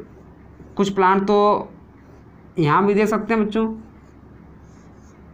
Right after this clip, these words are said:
ऐसे रहा होगा मान लीजिए। ठीक है, तो ये क्या किया इन्होंने, यहाँ पे एक फ्लावर बना दिया हमने ऐसे, मानिए कि ये इस तरह का ये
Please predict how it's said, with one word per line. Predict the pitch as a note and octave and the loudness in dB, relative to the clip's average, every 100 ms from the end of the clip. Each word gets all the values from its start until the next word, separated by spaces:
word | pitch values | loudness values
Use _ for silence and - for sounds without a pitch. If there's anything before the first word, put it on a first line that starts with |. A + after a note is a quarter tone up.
| - - - - - - - - - - - - - - - - - - - | -20 -20 -20 -20 -20 -20 -20 -20 -20 -20 -20 -20 -20 -20 -20 -20 -20 -16 -6
ऐसे | C#3+ D#3+ F3+ | -4 0 0
रहा | E3 G3 | 2 0
होगा | G#3+ | 0
मान | A3 G#3+ | 2 2
लीजिए। | G#3+ G3+ G#3 G3 G3 - - - - - - - - - - - - - - | 2 2 2 0 -2 -12 -20 -20 -20 -20 -20 -20 -20 -20 -20 -20 -20 -20 -6
ठीक | E3+ | -2
है, | A#3+ D#4 - - - - | 0 -2 -8 -18 -20 -8
तो | C4 C#4 | -2 0
ये | G#3 C4+ | 2 2
क्या | B3 F#3+ | 2 2
किया | E3+ F3+ A3 - - - | 2 2 2 -2 -8 -4
इन्होंने, | G3 G#3+ G3+ F#3+ A3+ C#4 | 0 2 4 4 2 -2
यहाँ | - E3+ G3 | -2 -2 0
पे | G#3 | -2
एक | G#3 | -2
फ्लावर | - F#3 G#3 | 0 2 2
बना | A3 G#3+ | 2 2
दिया | G#3+ A3 | 2 2
हमने | G#3+ G#3+ | 2 2
ऐसे, | G#3 G#3 G#3 G#3 - - - - - - - - - - - - - - - - - - - - - - - - - - - - - - - - - - - - | 2 0 0 -2 -6 -20 -20 -20 -20 -20 -20 -18 -18 -18 -20 -20 -20 -20 -20 -20 -20 -20 -20 -20 -20 -20 -20 -20 -20 -20 -20 -20 -20 -20 -20 -20 -20 -20 -16 -4
मानिए | C#3+ D3 E3 E3+ | -2 0 0 0
कि | |
ये | E3+ D#3+ - | 0 0 -2
इस | D3 - | -6 -6
तरह | C#3+ D3+ | -6 -4
का | D#3 | -2
ये | F3+ | -2